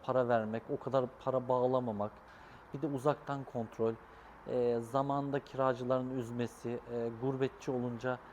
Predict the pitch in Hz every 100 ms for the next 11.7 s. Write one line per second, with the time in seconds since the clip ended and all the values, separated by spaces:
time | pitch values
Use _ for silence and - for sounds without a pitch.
0 | - - 135 139 127 127 123 - 123 -
1 | 120 - 123 117 - - 113 - - 107
2 | 104 110 - 107 - 143 - - - -
3 | - 170 147 123 120 123 120 - 123 113
4 | 113 107 98 110 - - - - - -
5 | 107 120 117 143 147 139 - 123 120 117
6 | - 147 - 135 135 - 135 - - -
7 | - - - 117 113 113 113 113 107 135
8 | 131 131 131 127 127 123 120 127 - -
9 | 123 120 110 147 147 - - - - 165
10 | 160 - 139 131 135 127 131 135 147 135
11 | 123 110 107 104 120 -